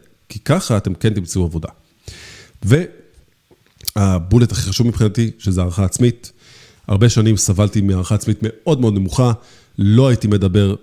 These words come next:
בצוותים כמו שאני מדבר היום, לא הייתי מתבטא כמו שאני מתבטא היום, לא היה לי את הביטחון שהיה לי כמו היום, ותמיד הייתי חושב שזה בגלל רמת הידע שלי,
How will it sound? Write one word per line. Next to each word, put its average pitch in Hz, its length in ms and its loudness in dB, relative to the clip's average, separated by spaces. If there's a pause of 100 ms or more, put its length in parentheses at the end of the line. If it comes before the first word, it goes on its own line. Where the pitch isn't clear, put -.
(140)
בצוותים 101 580 0
כמו 104 180 -2
שאני 95 260 0
מדבר 87 380 0
היום, 101 400 2 (380)
לא 104 100 2
הייתי 110 200 0
מתבטא 95 460 0
כמו 127 160 -2
שאני 120 180 0
מתבטא 110 280 0
היום, 104 200 2
לא 101 100 4
היה 135 60 2
לי 147 60 2
את 135 100 -4
הביטחון 113 540 0
שהיה 135 140 0
לי 135 60 0
כמו 131 160 0
היום, 123 220 2
ותמיד 117 280 0
הייתי 120 140 -2
חושב - 180 -4
שזה 117 160 -2
בגלל 98 220 0
רמת 92 320 0
הידע 110 300 2
שלי, 139 360 2